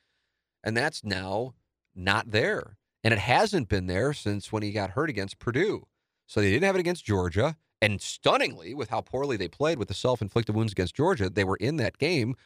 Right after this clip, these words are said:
Who knows what would have happened if they had Emmanuel Hall, which is not something I had anticipated. Um, they certainly could have and should have beaten South Carolina without Emmanuel Hall. But when you see Drew Lock struggling like he is, he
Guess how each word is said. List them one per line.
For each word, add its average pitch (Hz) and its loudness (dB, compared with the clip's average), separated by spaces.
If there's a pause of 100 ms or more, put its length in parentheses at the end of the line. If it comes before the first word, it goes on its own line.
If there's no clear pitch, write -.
Who 202 2
knows 127 4
what 113 -2
would 87 -2
have 90 0
happened 107 -2
if 107 0
they 90 4
had 107 4
Emmanuel 95 -2
Hall, 127 0 (320)
which 98 4
is 87 2
not 127 4
something 90 0
I - 0
had - -2
anticipated. 120 0 (720)
Um, 104 4 (760)
they 107 2
certainly 104 2 (200)
could - 2
have 90 2
and 85 -2
should 101 2
have 78 0
beaten 92 2
South 101 2
Carolina 87 2
without 98 4
Emmanuel 92 -4
Hall. 87 -4 (520)
But 131 4 (100)
when 120 0
you 113 2
see 165 -2
Drew 120 0
Lock 139 2
struggling 127 0
like 98 0
he 120 2
is, 160 0
he 120 -6